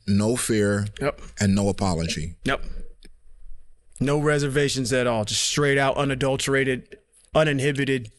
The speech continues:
Speaker 1: So I says, "Mom."
Speaker 2: truth.
Speaker 1: I said, "Mom, in my text,"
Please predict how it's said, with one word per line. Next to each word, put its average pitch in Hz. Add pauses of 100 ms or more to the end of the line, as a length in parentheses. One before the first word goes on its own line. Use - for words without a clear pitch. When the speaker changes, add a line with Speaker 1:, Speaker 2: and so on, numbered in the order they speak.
(180)
Speaker 1:
So 147
I 135
says, 131
"Mom." 160
Speaker 2:
truth. 135 (640)
Speaker 1:
I 127
said, 139
"Mom, 139 (2250)
in 185 (1200)
my 131
text," -